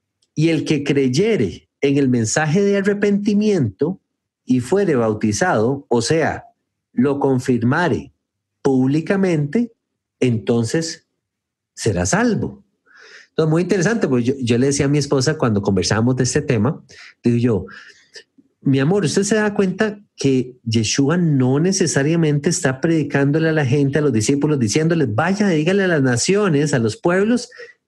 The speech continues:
que tienen que hacer una oración específica de fe o de salvación, eh, y entonces se van a ir para el cielo'"?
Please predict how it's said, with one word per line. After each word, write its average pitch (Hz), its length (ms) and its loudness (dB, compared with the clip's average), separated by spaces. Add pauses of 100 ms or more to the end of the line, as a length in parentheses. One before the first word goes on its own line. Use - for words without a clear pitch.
que 131 120 0
tienen 160 360 0
que 202 100 0
hacer 170 260 2
una 185 240 2
oración 165 420 0
específica 190 840 0
de 196 280 2 (420)
fe 202 460 0
o 127 160 0
de 135 160 2
salvación, 196 800 0 (840)
eh, 139 400 0
y 139 120 2
entonces 147 360 0
se 160 80 0
van 139 120 2
a 156 60 2
ir 160 180 0
para 127 160 0
el 101 80 0
cielo'"? 104 480 -2